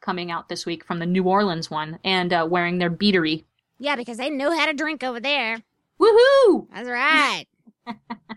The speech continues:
Speaker 2: That's right.
Speaker 1: Okay, should I move us into our quick mentions?
Speaker 2: Please do.
Speaker 1: Yay!
Speaker 2: Yay.
Speaker 1: Next scheduled maintenance, I believe, is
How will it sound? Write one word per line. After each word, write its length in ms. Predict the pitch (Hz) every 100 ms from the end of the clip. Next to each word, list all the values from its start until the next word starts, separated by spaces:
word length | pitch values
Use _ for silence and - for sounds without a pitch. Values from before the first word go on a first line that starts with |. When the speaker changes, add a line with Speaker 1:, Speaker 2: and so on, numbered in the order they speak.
| _
Speaker 2:
That's 220 | - 170 190
right. 320 | 196 202 370
Speaker 1:
Okay, 280 | 370 415 508
should 140 | -
I 60 | 311
move 180 | 294 285
us 120 | 302
into 180 | 302 302
our 80 | 277
quick 160 | 285
mentions? 320 | 269 269 294 349
Speaker 2:
Please 280 | 339 320
do. 460 | - 311 311 214 170 _ _ _
Speaker 1:
Yay! 1080 | 302 320 320 311 302 294 285 277 277 262 254
Speaker 2:
Yay. 420 | 247 262 269 254
Speaker 1:
Next 280 | - 175 -
scheduled 560 | - 285 277 285 277 240
maintenance, 640 | 247 254 247 277 285 277
I 100 | 254
believe, 960 | 233 247 240 247 277 277 262 254 254 240
is 880 | 202 190 190 190 202 233 302 320